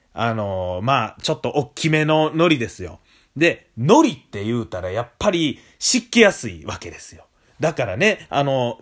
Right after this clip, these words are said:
なんて言うんですか、あの、封するところ、プチプチプチってこう止めるやつが上に大体ついてるんですけど、今日買ったやつついてなかったんですよ。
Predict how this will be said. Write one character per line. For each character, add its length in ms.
な 180
ん 20
て 160
言 40
う 20
ん 40
で 80
す 60
か、 100
あ 180
の、 180
封 200
す 140
る 100
と 120
こ 80
ろ、 80
プ 120
チ 120
プ 80
チ 100
プ 80
チ 120
っ 40
て 180
こ 260
う 40
止 80
め 120
る 260
や 120
つ 140
が 120
上 160
に 200
大 300
体 180
つ 220
い 80
て 100
る 220
ん 80
で 100
す 140
け 140
ど、 360
今 200
日 40
買 180
っ 20
た 80
や 120
つ 140
つ 240
い 80
て 100
な 160
か 140
っ 120
た 120
ん 60
で 80
す 120
よ。 260